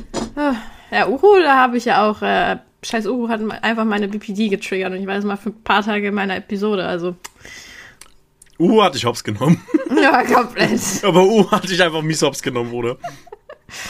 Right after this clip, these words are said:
Speaker 2: Uhu hat dich einfach traumatized wieder, Alter.
Speaker 1: Aber wirklich.
Speaker 2: Scheiße, Uhu hat dich so gefickt.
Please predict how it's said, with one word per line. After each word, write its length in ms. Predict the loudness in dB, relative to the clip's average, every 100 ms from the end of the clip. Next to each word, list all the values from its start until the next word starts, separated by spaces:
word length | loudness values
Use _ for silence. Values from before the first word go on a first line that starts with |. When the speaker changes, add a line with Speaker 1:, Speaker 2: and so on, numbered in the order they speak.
| 2
Speaker 2:
Uhu 240 | 6 6 4
hat 80 |
dich 160 | 0 0
einfach 240 | 0 -2 -6
traumatized 800 | 0 2 4 2 -2 -4 -4 -6
wieder, 260 | -6 -6 -6
Alter. 200 | -4 -2
Speaker 1:
Aber 160 | -2
wirklich. 640 | -2 -4 -6 -4 -2 0 -2
Speaker 2:
Scheiße, 480 | 0 0 0 -2 -6
Uhu 200 | -4 -4
hat 100 | -6
dich 80 | -8
so 80 | -10
gefickt. 380 | -10 -8 -10